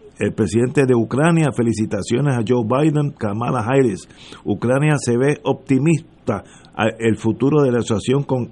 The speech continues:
de la asociación con Estados Unidos, eh, etcétera, etcétera. Aún aquellos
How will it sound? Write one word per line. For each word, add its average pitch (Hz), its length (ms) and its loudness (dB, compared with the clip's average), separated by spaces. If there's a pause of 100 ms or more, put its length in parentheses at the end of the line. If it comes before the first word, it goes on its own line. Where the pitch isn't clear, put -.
(140)
de 110 140 0
la 110 80 0
asociación 104 480 -4
con 139 140 -2
Estados 117 380 -2
Unidos, 117 400 -2 (480)
eh, 113 300 -2
etcétera, 143 420 -2
etcétera. 104 420 -4 (440)
Aún 170 420 4
aquellos 170 520 0